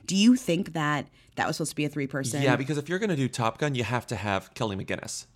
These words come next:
Speaker 2: You have
Speaker 1: Right,
Speaker 2: to.
Speaker 1: it felt weird that sh-, they had the two men, but not the woman in, like, the three-way love triangle that is Top Gun,
Speaker 2: Yes,
Speaker 1: right?
Speaker 2: yes,
Speaker 1: Right,
Speaker 2: yes.
Speaker 1: 'cause the caller hasn't seen Top Gun, but I have, so I can tell
Speaker 2: But
Speaker 1: you.
Speaker 2: honestly, what I bet, if they had had three, I bet what they could have done is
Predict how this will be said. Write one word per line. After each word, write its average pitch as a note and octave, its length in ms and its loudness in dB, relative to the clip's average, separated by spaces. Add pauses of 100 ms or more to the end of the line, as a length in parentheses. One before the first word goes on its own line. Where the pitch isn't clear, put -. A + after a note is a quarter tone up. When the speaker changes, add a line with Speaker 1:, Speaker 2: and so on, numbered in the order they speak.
Speaker 2:
You A#2+ 100 -6
have D3 140 0
Speaker 1:
Right, A3+ 80 4
Speaker 2:
to. G#3 60 4
Speaker 1:
it G3+ 60 -2
felt B3 200 4
weird A3 160 4
that G3 140 2
sh-, - 80 -2
they F3+ 160 2
had F3 140 0
the E3 60 -2
two D#3+ 260 -2
men, D3+ 360 4
but C3 120 -4
not C#3+ 280 0
the C#3 80 -4
woman C#3 280 0
in, C#3 140 2
like, C#3 160 -2
the D3 80 -2
three-way C#3 800 0
love C#3+ 400 -4
triangle - 380 -6
that C3 160 -2
is G#2 160 0
Top - 260 -2
Gun, F#2 160 -4
Speaker 2:
Yes, - 240 -8
Speaker 1:
right? D#3+ 300 0
Speaker 2:
yes, - 480 -10 (160)
Speaker 1:
Right, G2 80 -8 (220)
Speaker 2:
yes. - 120 -14
Speaker 1:
'cause E3 160 -4
the E3 80 -4
caller G#3 320 4
hasn't D3+ 240 2
seen C#3+ 160 -2
Top B2+ 260 -4
Gun, B2 160 -2
but - 220 -6
I D3 120 0
have, C#3 300 -8
so B2 460 -8
I - 60 -10
can - 100 -12
tell C#3+ 140 -2
Speaker 2:
But A#2+ 80 -4
Speaker 1:
you. - 80 2
Speaker 2:
honestly, D3 420 2
what C#3 220 2
I B2 100 6
bet, A2+ 480 0
if D#3 120 0
they F3+ 120 0
had F#3 100 2
had C#3 220 -2
three, A#2+ 400 0
I A2 80 4
bet A2 180 2
what C3+ 120 0
they A2 100 2
could A#2 400 -2
have G#2+ 220 -2
done G2 400 -2
is G2+ 180 -4